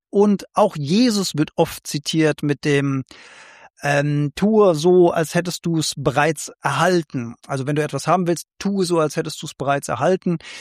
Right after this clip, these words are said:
Ähm, dann wird es dir zuteil oder ähnlich. Und das wird in der New Age-Szene auch gerne so interpretiert, als wäre das ein klarer Hinweis auf die Manifestation. Das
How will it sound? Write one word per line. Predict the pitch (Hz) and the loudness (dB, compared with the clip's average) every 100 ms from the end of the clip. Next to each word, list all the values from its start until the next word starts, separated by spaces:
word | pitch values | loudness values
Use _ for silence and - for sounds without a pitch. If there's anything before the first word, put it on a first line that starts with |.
| - - - - | -18 -18 -20 -8
Ähm, | - 147 151 151 | -2 0 0 2
dann | 160 156 | 2 2
wird | 180 | 0
es | 175 - | -2 -2
dir | 160 | -2
zuteil | - 147 - 156 175 160 - | -2 -8 0 2 4 2 -2
oder | - 175 170 147 - | 0 2 4 4 2
ähnlich. | 143 165 143 131 - | 0 0 2 -2 -2
Und | 202 170 196 | -2 0 0
das | - 190 | -2 -2
wird | 190 - | -2 -2
in | 175 | -4
der | 156 143 | 0 2
New | 156 208 220 | 2 4 4
Age-Szene | 185 190 - - 165 151 | 2 -2 -6 0 0 0
auch | - | 0
gerne | 147 151 147 | 0 0 0
so | 156 | -2
interpretiert, | - 156 - 147 - 160 156 | -2 -4 -4 -6 -4 -2 -2
als | - - | -4 -4
wäre | 160 156 | -4 -2
das | 135 | -4
ein | 135 | -2
klarer | 151 156 139 | 0 0 -2
Hinweis | 147 165 147 135 - _ - - - - | -2 0 0 0 -6 _ -20 -20 -12 -4
auf | 165 - | -4 0
die | 160 | 0
Manifestation. | 143 143 135 135 - 127 - - 131 113 113 _ | 2 0 -4 -8 -8 -10 -8 -4 -2 -4 -10 _
Das | 247 254 | 0 0